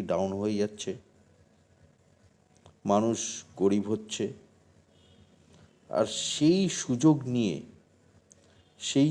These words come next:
যে গরিব হচ্ছে মানুষ, সেই মানুষের গরিবের সুযোগ নিয়ে সেই মানুষকে দিয়ে কি কাজ করাচ্ছে? মানে, সেই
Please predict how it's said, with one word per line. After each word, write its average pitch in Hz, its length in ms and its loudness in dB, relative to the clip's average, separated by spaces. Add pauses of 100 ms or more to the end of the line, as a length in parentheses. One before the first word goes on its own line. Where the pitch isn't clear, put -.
যে 160 80 8 (200)
গরিব 135 240 6 (100)
হচ্ছে - 280 2 (120)
মানুষ, 113 260 0 (1200)
সেই 165 440 4 (440)
মানুষের 139 380 4 (140)
গরিবের 127 340 4 (100)
সুযোগ 127 260 0 (160)
নিয়ে 127 180 2 (800)
সেই 139 340 0 (200)
মানুষকে 139 460 0 (100)
দিয়ে 98 200 -2 (2250)
কি 143 80 -2 (160)
কাজ 104 140 4 (120)
করাচ্ছে? 95 400 -2 (1700)
মানে, 113 280 6 (1500)
সেই 135 340 2